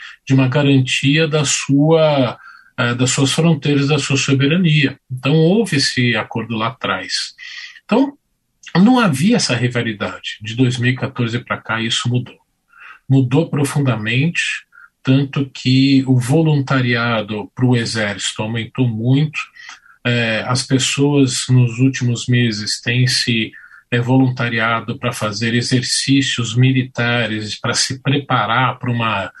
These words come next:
guerra de guerrilha nos finais de semana. Então, pessoas comuns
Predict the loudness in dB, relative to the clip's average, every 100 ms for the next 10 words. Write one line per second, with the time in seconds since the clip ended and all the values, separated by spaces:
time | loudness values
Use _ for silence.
0 | -20 _ -12 -2 0 2 -2 -4 -4 -2
1 | -2 0 2 2 0 -6 -10 -4 -2 0
2 | -2 -2 -2 -4 -4 -2 -4 -4 -2 2
3 | 4 2 2 0 0 -2 0 -2 -2 2
4 | 4 6 6 4 2 0 -6 -12